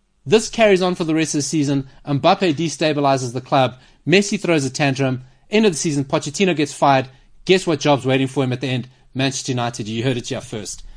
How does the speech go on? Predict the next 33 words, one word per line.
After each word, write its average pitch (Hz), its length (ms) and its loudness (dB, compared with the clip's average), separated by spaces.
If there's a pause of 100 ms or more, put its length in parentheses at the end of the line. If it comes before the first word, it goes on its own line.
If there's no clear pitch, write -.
(120)
<laughs> - 220 -12 (580)
Let 180 220 2
this - 240 4 (260)
all 190 280 4
end 170 280 2
in 156 140 2
tears. 117 640 2 (420)
Um, 110 340 -6
and 131 140 -6
once 135 220 -6
again, 127 240 -2
another 120 260 -4
one 117 160 -6
knocked 113 240 -8
out 117 140 -6
to 135 80 -10
the 123 80 -8
kids. 160 420 -2 (120)
Fourteen-year-olds 196 580 -2
playing 190 580 2
fifa 143 640 0 (280)
that 127 140 -10
predicted 135 380 -2
this 127 140 -8
was 123 120 -6
the 127 140 -8
end 127 140 -6
of 117 80 -8
football 143 320 -6
as 123 140 -4
we 135 60 -2
know 151 120 2
it. 143 80 -4